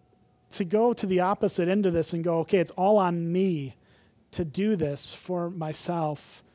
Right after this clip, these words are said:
is a burden that we just cannot bear. This is, we, we just can't do it.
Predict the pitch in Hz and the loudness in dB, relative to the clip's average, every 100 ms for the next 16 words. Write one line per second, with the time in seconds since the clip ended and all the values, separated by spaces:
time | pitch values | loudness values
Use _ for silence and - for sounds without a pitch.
0 | _ _ _ _ _ _ - 185 165 175 | _ _ _ _ _ _ 0 2 2 2
1 | 190 202 185 170 160 190 180 - - - | 2 4 4 2 2 2 2 -4 -10 -10
2 | 180 180 175 180 160 214 180 139 135 175 | -4 -2 -2 -4 -4 -4 -4 -6 -6 -4
3 | 165 196 - - - - 185 240 185 208 | -2 -4 -6 -18 -20 -4 -2 0 0 0
4 | - - - 202 208 - 147 226 170 | -4 -10 -6 -4 -6 -8 -2 0 0